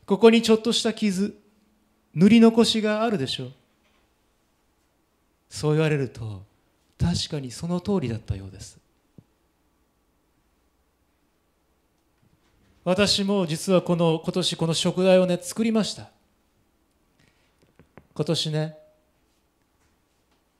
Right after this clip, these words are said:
実はアイホープチャーチには四本のろうそくをこう立てる食材がなかったので、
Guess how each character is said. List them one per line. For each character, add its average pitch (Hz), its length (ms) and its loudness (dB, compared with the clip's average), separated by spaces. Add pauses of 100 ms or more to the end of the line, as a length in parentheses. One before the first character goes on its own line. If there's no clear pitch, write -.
(2000)
実 143 300 -6
は 156 120 4
ア 180 60 6
イ - 20 6
ホ 190 120 6
ー - 20 4
プ 196 100 0
チ 208 120 0
ャ 202 60 4
ー - 40 4
チ 170 140 -6
に 160 100 -4
は 143 160 0
四 226 340 4
本 185 140 0
の 156 100 0
ろ 175 160 4
う 170 60 2
そ 180 160 -4
く 156 240 -2
を 123 340 0 (100)
こ 120 80 -10
う - 20 -6
立 143 140 -2
て 196 100 -2
る 160 80 0
食 170 280 -2
材 196 160 2
が 185 120 0
な 202 120 0
か 202 120 -2
っ 156 40 0
た 135 120 -8
の 117 100 -6
で、 104 200 -6